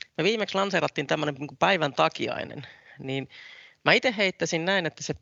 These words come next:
meidän päivän takiainen olisi tänään se, että sä etsisit sellaisia ihmi-, ihmisiä, sellaisia kristittyjä, kenen kanssa on turvallista oppia ja jakaa. Niin kuin tuossa Peeti heitti,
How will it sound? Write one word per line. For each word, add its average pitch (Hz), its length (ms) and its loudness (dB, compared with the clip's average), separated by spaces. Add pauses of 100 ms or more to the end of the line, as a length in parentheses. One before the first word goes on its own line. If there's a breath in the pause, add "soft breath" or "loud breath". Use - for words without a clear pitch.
(180)
meidän 165 300 0
päivän 190 340 2
takiainen 143 600 2
olisi 131 240 0
tänään 170 340 2
se, 160 160 4
että - 280 2 (1000 loud breath)
sä - 180 2
etsisit 185 580 0
sellaisia 214 480 2
ihmi-, 175 400 0 (100)
ihmisiä, 165 420 2
sellaisia 190 300 2
kristittyjä, 147 720 2 (440)
kenen 143 280 4
kanssa 156 480 2 (760)
on 143 180 0
turvallista 165 640 0
oppia 131 600 2 (440 loud breath)
ja 143 100 6
jakaa. - 520 0 (560 soft breath)
Niin 139 80 -8
kuin 131 100 -2
tuossa 139 200 -2 (260)
Peeti 160 280 4
heitti, 147 380 2